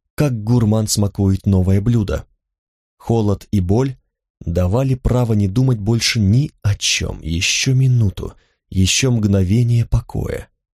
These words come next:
Потом он вспомнил, и несчастная лошадь истошно заржала, роняя пену и кровь с израненных шпорами боков, заржала и кинулась вперед, не разбирая дороги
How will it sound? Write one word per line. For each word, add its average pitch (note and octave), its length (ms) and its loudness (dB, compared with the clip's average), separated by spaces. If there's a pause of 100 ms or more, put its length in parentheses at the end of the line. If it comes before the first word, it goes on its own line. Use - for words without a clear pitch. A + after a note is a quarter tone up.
(520)
Потом - 440 -2
он G2+ 100 0
вспомнил, A2+ 640 -2
и F#2+ 80 -2
несчастная G2 640 0
лошадь A#2 460 -2
истошно G#2+ 680 -2 (160)
заржала, G#2+ 760 -2 (400)
роняя G#2 480 2
пену A2 400 0
и F#2 60 2
кровь B2 440 -4 (280)
с - 140 0
израненных A2+ 580 0
шпорами G2+ 520 0
боков, G2 480 -2 (380)
заржала A#2+ 840 0
и C3 140 2
кинулась C3 640 2
вперед, B2 560 -2 (440)
не A#2 200 4
разбирая G#2+ 540 0
дороги C3+ 560 -2